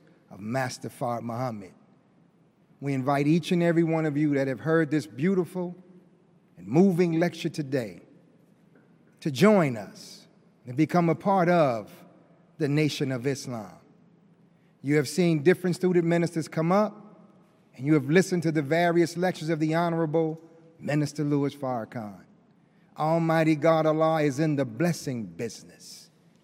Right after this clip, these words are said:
He's in the redemption business. He is our Savior. He is your Savior, and we're inviting you to get to know Him.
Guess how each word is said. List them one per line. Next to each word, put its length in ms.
He's 160
in 120
the 100
redemption 1040
business. 380
He 220
is 220
our 300
Savior. 480
He 240
is 160
your 400
Savior, 560
and 200
we're 140
inviting 1000
you 420
to 100
get 320
to 100
know 240
Him. 300